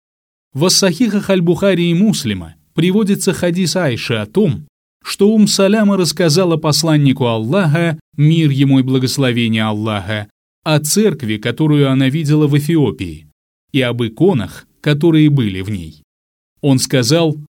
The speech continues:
"Когда у них умирает праведный человек или праведный раб Аллаха, они сооружают на его могиле храм и рисуют в нём эти изображения. Эти творения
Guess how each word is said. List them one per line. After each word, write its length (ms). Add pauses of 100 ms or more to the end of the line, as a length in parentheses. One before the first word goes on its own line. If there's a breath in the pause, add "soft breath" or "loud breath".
(300)
"Когда 340
у 80
них 220
умирает 520
праведный 540
человек 580
или 200
праведный 580
раб 240
Аллаха, 580 (300)
они 240
сооружают 800
на 120
его 200
могиле 420
храм 460 (240)
и 120
рисуют 540
в 80
нём 320
эти 380
изображения. 880 (540)
Эти 260
творения 760